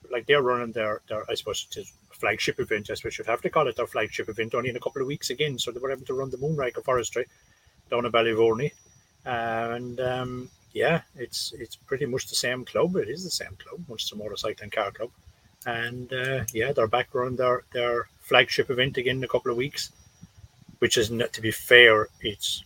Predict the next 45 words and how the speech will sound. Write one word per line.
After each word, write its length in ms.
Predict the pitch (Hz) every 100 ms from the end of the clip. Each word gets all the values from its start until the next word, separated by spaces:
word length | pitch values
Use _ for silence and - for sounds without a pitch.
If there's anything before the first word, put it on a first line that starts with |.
| -
you 60 | 101
know, 220 | 101 95 _ _ _ - _ _ _ _ _
without 280 | - 113 110
knocking 340 | 127 131 123 135
other 240 | 120 117
events, 320 | 107 113 107
the 140 | - 113
organisation 1000 | 117 110 113 113 104 117 123 - 127 101 - _ _ _ _ _ _ -
and 120 | 120
the 140 | 120
attention 420 | 110 123 110 - 107
to 80 |
detail 500 | 104 113 110 110 101 98
now 140 | 107
would 160 | 104 101
be 200 | 110 107 - -
a 60 |
lot 220 | 107 110 -
better 180 | 107
than, 240 | 101 107 101 _ _ _ 127
let's 320 | 110 - -
just 260 | 123 110
say, 160 | - 107
some 220 | - 127
of 60 | 117
the 80 | 113
other 160 | 113 113
ones 280 | 113 107
we've 160 | 104 101
met, 180 | 101 - - _
even 260 | 120 127 123
ones 220 | 127 120
in 80 | 117
the 100 | 117
recent 380 | 123 131 - 95
weeks. 380 | 85 - - - - - - - -
Uh, 200 | 104 95 92
this 220 | 107 -
would 120 | 110
be 100 | 110
a 80 | 104
far 260 | - 107 104
better 240 | 107 110
put 200 | - -
together 400 | - 107 104 98